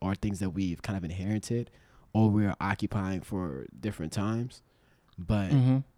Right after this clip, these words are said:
Speaker 1: the
Speaker 2: Mm-hmm.
Speaker 1: actual self, whatever that is, or actually who you are, the consciousness of it is, like, um, doesn't really fit into that box. You know what I mean?
Speaker 2: Yes. Yes. Like, our concept of who we are.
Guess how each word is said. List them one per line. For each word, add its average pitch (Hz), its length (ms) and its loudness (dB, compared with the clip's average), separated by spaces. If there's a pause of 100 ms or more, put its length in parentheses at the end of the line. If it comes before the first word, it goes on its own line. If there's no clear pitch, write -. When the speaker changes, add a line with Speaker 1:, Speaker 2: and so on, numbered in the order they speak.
Speaker 1:
the 120 140 2
Speaker 2:
Mm-hmm. - 100 8
Speaker 1:
actual 107 420 0
self, - 540 -2
whatever 104 240 0
that 98 160 0
is, 101 160 0
or 95 60 -2
actually 104 260 -4
who 104 180 -2
you 95 180 0
are, 98 160 -2
the 92 100 -8
consciousness 104 500 -6
of 76 160 -6
it 67 60 -8
is, 67 140 -10
like, 73 420 -10 (720)
um, 92 580 -4 (100)
doesn't 107 320 2
really 104 180 2
fit - 220 -4
into 101 180 -4
that 92 180 -4
box. - 520 -8
You 110 120 2
know 113 60 6
what 110 120 8
I 113 60 8
mean? 120 120 4 (1040)
Speaker 2:
Yes. 123 640 0 (580)
Yes. 113 440 0 (960)
Like, 127 100 2
our 123 100 8
concept 131 540 4
of 107 120 4
who 117 120 2
we 110 180 6
are. 101 340 -2